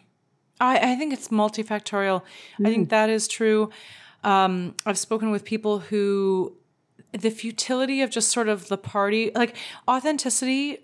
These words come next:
Speaker 1: becomes
Speaker 2: Mm.
Speaker 1: increasingly more important.
Speaker 2: Yeah.
Speaker 1: So kinda just faffing about and talking shit over beers, it just, it loses its appeal. People
Speaker 2: Yeah.
Speaker 1: wanna go deep, not wide. Um,
Speaker 2: Yeah.
Speaker 1: they have limited time, so they're obviously
Speaker 2: Mm.
Speaker 1: sort of juggling friendships
Speaker 2: Yeah.
Speaker 1: with, uh, family responsibilities.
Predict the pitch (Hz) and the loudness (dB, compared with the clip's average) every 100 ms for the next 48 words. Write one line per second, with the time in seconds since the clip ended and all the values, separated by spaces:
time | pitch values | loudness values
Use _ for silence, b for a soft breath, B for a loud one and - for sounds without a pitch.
0 | - 220 214 214 214 190 175 160 - 214 | -6 -4 -2 -2 0 0 0 -4 -6 -6
1 | - 226 226 214 190 175 170 - 185 190 | -2 -2 -2 -2 -4 -6 -6 -2 -2 0
2 | 269 269 B B B 165 - 233 220 208 | -4 -6 B B B -6 2 4 4 0
3 | - - 320 302 277 - 240 226 233 226 | -6 -2 0 0 -2 -2 2 2 2 0
4 | 208 202 196 190 202 202 190 - 202 214 | 2 2 0 -2 -2 -2 -2 0 0 0
5 | - 208 190 190 180 - 196 190 220 277 | -2 -2 0 0 -2 -2 0 2 2 0
6 | 262 - 220 254 233 - 220 - 220 240 | -4 -6 -2 -2 -2 -2 -4 0 0 0
7 | 233 214 214 202 - 226 226 202 175 214 | -2 -4 -6 -8 -6 -2 2 2 0 -4
8 | 208 214 208 196 202 190 - 208 214 214 | -4 -2 -2 0 -2 -2 -2 -4 -2 0
9 | 214 202 180 175 175 175 170 B B B | 0 0 2 2 2 -2 -6 B B B
10 | B B 202 185 180 - B - 220 220 | B B 2 2 0 -6 B 0 0 2
11 | 214 220 233 233 180 196 202 202 202 202 | 2 2 2 0 -2 2 4 4 2 0
12 | 220 196 190 190 180 170 208 202 214 196 | 0 2 4 4 4 4 0 -2 -2 -4
13 | 196 196 196 190 180 - 196 185 202 196 | 0 0 0 -4 -4 -2 0 2 0 0
14 | 196 196 190 - 196 185 180 202 185 185 | 0 0 0 -2 0 0 0 -2 -2 -2
15 | 185 - 185 - 185 185 190 | -4 -6 -6 -4 -2 -2 -4